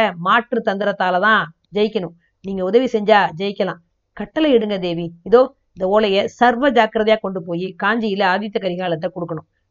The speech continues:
கொடுப்பீங்களா? சொல்லிக்கிட்டே ஓலை சுருளையும் அதை போட வேண்டிய அந்த குழலையும் எடுத்து நீட்டுறா.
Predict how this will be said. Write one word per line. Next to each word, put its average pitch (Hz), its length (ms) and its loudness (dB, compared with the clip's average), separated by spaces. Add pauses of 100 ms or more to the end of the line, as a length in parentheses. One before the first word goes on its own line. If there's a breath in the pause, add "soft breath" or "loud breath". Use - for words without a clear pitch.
கொடுப்பீங்களா? 190 580 0
சொல்லிக்கிட்டே 220 640 0
ஓலை 214 420 2
சுருளையும் 185 300 -4
அதை 190 180 -6
போட 214 220 0
வேண்டிய 180 260 -4
அந்த 151 200 -8
குழலையும் 190 300 -2
எடுத்து 170 240 -6
நீட்டுறா. 170 340 -6